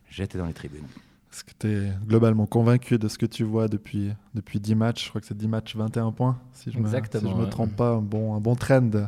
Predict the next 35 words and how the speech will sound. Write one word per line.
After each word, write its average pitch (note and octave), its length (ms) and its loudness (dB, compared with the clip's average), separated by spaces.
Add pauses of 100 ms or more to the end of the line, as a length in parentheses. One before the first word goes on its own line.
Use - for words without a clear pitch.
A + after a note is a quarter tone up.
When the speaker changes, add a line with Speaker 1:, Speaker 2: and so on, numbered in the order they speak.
(420)
Speaker 2:
Tu G#2+ 400 0
as - 40 -2
aussi G#2+ 180 -2
l'impression A2+ 460 0
que, G2+ 120 -6
voilà, G#2 220 -4
tout, G#2 280 -8 (100)
tout A#2 140 -4
va G#2 180 2
dans G2+ 120 0
la G2+ 100 -2
bonne G#2+ 160 2
direction G#2 480 0
pour - 160 -10
cette - 160 -6
équipe. - 300 -8 (920)
Speaker 1:
Ouais, C3+ 140 -4
alors G#2 240 -2
c'est - 100 -12
vrai G2 120 -6
qu'aujourd'hui, G#2+ 360 -4
j'essaye G2+ 380 -6
de F2+ 80 -6
regarder F#2+ 380 -6
les G2 100 -4
matchs G2 480 -8
dans F2+ 240 -12
la F2+ 140 -10
peau G2 380 -8
d'un, D2+ 720 -8
d'un C#2 200 -14
supporter, B2+ 580 -8 (600)
plus A2 180 -8
avec F#2 300 -10
la, D2+ 120 -12